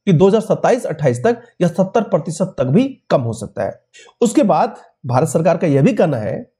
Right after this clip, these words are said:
कि अगर आप इस सदी की शुरुआत से देखें, जो भारत को वित्तीय झटके लगे हैं, आर्थिक झटके लगे हैं, वो मुख्य रूप से तो वैश्विक थे। मतलब ये कि दो हज़ार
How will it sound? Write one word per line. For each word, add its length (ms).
कि 60
अगर 360
आप 280
इस 140
सदी 200
की 120
शुरुआत 380
से 120
देखें, 300
जो 100
भारत 340
को 100
वित्तीय 280
झटके 320
लगे 220
हैं, 120
आर्थिक 360
झटके 260
लगे 240
हैं, 220
वो 80
मुख्य 280
रूप 140
से 120
तो 140
वैश्विक 420
थे। 120
मतलब 300
ये 140
कि 60
दो 180
हज़ार 200